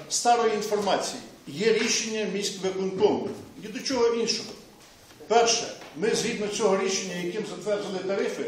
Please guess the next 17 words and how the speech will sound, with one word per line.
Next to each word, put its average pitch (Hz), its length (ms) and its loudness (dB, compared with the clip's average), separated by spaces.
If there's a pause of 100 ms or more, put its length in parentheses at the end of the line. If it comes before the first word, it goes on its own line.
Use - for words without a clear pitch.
(420)
повинні 220 280 0
забезпечити 202 1160 2
людей 202 300 4
договорами. 180 580 2 (760)
По-різному 202 540 0
є, 196 140 -2
я 202 160 0
не 202 100 0
буду 202 200 0
говорити, 190 680 2 (220)
де 196 100 2
краще, 196 560 2
де 180 60 -2
гірше, 185 420 -2
де 202 180 2
дуже 202 380 0
погано. 170 680 2